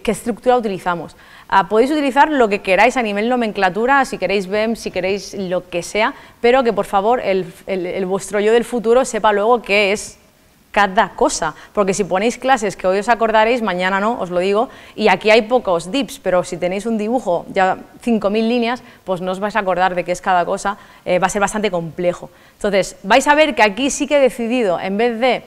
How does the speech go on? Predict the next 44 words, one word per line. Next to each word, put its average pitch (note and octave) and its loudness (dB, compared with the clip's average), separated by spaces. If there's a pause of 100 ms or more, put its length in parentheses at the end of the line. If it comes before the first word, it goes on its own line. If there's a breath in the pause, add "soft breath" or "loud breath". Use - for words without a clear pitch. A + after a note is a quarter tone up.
(240 loud breath)
utilizar G#3+ 0
antes, A3 2
eh, F#3 -2
hemos G3+ -4
visto A#3 -4
pseudoelementos F#3+ 0
como F#3 -4
before G#3+ -2
y - 2
after, A3+ 0 (360 loud breath)
o A3 4
el F#3+ -2
poder F#3 2
hacer G3+ 0
con F3 -2
una F#3+ -4
shadow, F3 0 (360 loud breath)
duplicar G3 2
esa A3 0
oreja, G#3 -2 (220 loud breath)
vais G#3+ 2
a A#3 2
ver A#3 4
que G#3+ 6
aquí A3 2
no, E3+ -2
aquí G3 -2
todos B3 4
los A#3+ 0
elementos G#3+ -2
que - -4
hay G#3+ 4
están G#3+ -2
en G3 -4
el F3 -2
dom, G#3 0 (280 loud breath)
porque F#3+ -4
quería F#3+ 0
también G#3+ 0
que G#3 -8
tuvierais G3 0
como G3+ -4
las F#3 0
diferenci-, F#3+ -6